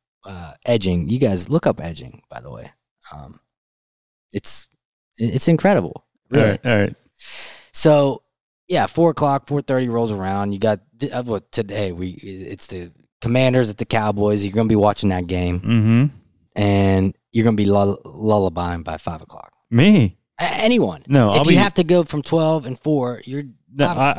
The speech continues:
Speaker 2: I, we only do one spot. We, it's our house. You come there noon, and then I'll take a little siesta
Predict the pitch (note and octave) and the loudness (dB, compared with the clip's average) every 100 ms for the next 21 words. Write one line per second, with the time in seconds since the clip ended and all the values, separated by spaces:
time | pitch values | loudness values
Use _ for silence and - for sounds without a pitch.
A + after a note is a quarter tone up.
0 | C3+ D3+ E3+ F3 D3 C#3 C3 C3+ - B2 | 4 6 6 4 4 4 4 2 0 0
1 | B2+ A#2+ - A#2+ C3 A#2 A2+ B2 B2 A#2+ | 0 0 -4 -2 -2 -2 -2 0 2 2
2 | A#2+ A#2 - F#2+ A2 C3+ B2+ B2 A#2+ A#2+ | 0 -2 -8 -14 -6 -2 0 2 2 0
3 | - A#2+ A#2+ A#2+ A#2+ - A2+ A#2 A2 A2+ | -2 2 4 4 2 -4 -4 0 2 0
4 | B2 A#2+ A#2 A#2 A2 - B2 A2+ - A2+ | 0 0 2 2 0 0 0 0 0 0